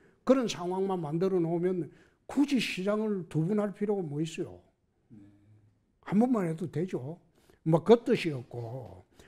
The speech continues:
Speaker 1: 앞으로 사 년 뒤에 내가 다시 뭐, 어, 대권에 도전한다 안 한다, 그거는 사 년 뒤에 가봐야 알겠죠.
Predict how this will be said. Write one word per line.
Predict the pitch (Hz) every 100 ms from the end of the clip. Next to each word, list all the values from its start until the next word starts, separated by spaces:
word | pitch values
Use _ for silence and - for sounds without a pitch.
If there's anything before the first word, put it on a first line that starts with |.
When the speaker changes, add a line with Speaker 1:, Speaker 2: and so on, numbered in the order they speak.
| - - - _ _ _ _ _ _ _ -
Speaker 1:
앞으로 | 226 233 233 156 143
사 | - - 123
년 | 202 247
뒤에 | 196 185 170
내가 | 120 165 190
다시 | - 175 202 233 196
뭐, | 165 170 156 139 123 _ _ _
어, | 139 123 120 120
대권에 | 127 117 202 226 208 151 143 - 156 143
도전한다 | 117 147 196 180 190 190 139
안 | 135
한다, | 170 190 139 95 - _ _ _ -
그거는 | 98 107 185 247 196 131 107 _ _ _ _ -
사 | - 151
년 | 165 220
뒤에 | 208 165 113 - _ -
가봐야 | - 104 170 247
알겠죠. | 185 135 120 - 160 185